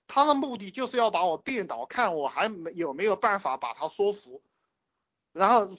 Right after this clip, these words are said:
如果我不把他说，说服的话，他就觉得我无能，然后这一下他就占便宜了。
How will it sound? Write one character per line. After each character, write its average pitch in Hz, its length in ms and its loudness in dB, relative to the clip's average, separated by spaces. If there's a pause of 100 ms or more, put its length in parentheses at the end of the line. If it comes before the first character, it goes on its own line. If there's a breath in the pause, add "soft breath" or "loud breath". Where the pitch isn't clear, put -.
(200)
如 220 180 2
果 254 180 8
我 160 100 4
不 214 140 -6
把 190 120 2
他 156 100 -2
说， 202 240 -10
说 233 220 2
服 156 180 -8
的 175 120 -2
话， 165 180 -2
他 - 160 -6
就 190 100 -2
觉 156 160 -10
得 160 120 -4
我 123 180 -6
无 131 180 -14
能， 127 240 -8 (260)
然 156 180 0
后 165 80 2
这 190 160 0
一 151 40 -6
下 160 140 -2
他 170 160 -2
就 165 120 -4
占 156 200 0
便 131 280 -14
宜 143 40 -8
了。 - 140 -12